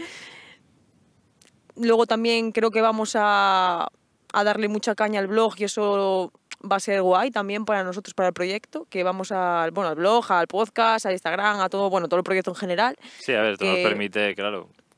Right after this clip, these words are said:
Speaker 1: crear
Speaker 2: mucha
Speaker 1: bastante
Speaker 2: facilidad
Speaker 1: con-,
Speaker 2: de crear contenido.
Speaker 1: crear
Speaker 2: Cuando estás viajando
Speaker 1: contenido.
Speaker 2: es mucho más fácil que aquí
Speaker 1: Sí.
Speaker 2: parado, como quien dice, que te haces viajes esporádicos.
Speaker 1: Que al final también te
Speaker 2: Pero
Speaker 1: digo
Speaker 2: bueno.
Speaker 1: que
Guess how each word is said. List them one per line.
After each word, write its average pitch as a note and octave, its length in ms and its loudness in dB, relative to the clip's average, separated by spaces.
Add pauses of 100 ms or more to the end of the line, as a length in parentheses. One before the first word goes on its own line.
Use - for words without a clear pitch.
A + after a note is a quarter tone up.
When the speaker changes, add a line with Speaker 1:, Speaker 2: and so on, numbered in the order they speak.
(160)
Speaker 1:
crear G#3 200 2
Speaker 2:
mucha G#3+ 60 4
Speaker 1:
bastante B3 220 4
Speaker 2:
facilidad B2 280 6
Speaker 1:
con-, B2+ 80 6
Speaker 2:
de B2 100 2
crear A#2 200 0
contenido. A2+ 400 -4
Speaker 1:
crear A3 260 2
Speaker 2:
Cuando A3 180 0
estás A3 100 4
viajando C#4 260 0
Speaker 1:
contenido. C#4+ 60 2
Speaker 2:
es A#3 60 -6
mucho C3+ 220 -10
más A2+ 160 -8
fácil G2 320 -8
que F#2+ 300 -8
aquí F2+ 380 -10
Speaker 1:
Sí. F3 460 -6 (160)
Speaker 2:
parado, F2+ 420 -4
como F2 160 -12
quien F#2 120 -10
dice, G#2+ 240 -8
que F2 80 -12
te - 80 -6
haces F#2 200 -4
viajes G2+ 240 -4
esporádicos. G2 460 -6
Speaker 1:
Que - 60 -
al A3+ 60 -2
final B3+ 420 -2
también B3 320 0
te C4 60 2
Speaker 2:
Pero C4+ 80 2
Speaker 1:
digo C#4+ 140 2
Speaker 2:
bueno. G#3+ 120 -4
Speaker 1:
que G3+ 300 0